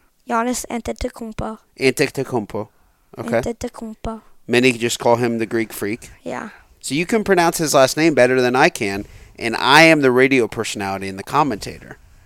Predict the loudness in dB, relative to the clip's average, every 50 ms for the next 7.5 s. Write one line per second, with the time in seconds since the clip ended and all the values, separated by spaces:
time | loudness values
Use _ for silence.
0 | _ _ _ _ _ _ 0 4 6 6 6 6 6 6 6 4 4 2 2 2
1 | 0 -2 -4 -6 -8 -10 -12 -14 -18 -18 -12 -6 -2 0 2 2 2 2 2 0
2 | 0 -4 -4 -4 -4 -4 -4 -4 -2 -4 -6 -6 -8 -12 -12 -10 -10 -10 -10 -12
3 | -14 -18 -20 _ -4 0 2 2 4 4 2 0 0 -4 -10 -10 -8 -8 -6 -6
4 | -6 -8 -8 -8 -10 -8 -8 -8 -8 -8 -12 -18 -18 -20 _ _ _ _ _ _
5 | _ _ _ _ _ -4 -2 -2 0 0 -2 -4 -4 -6 -10 _ _ _ _ _
6 | _ _ 0 0 0 0 -2 -6 -6 -6 -8 -12 -14 -14 -16 -16 -12 -10 -10 -10
7 | -6 0 2 4 4 6 4 4 2 0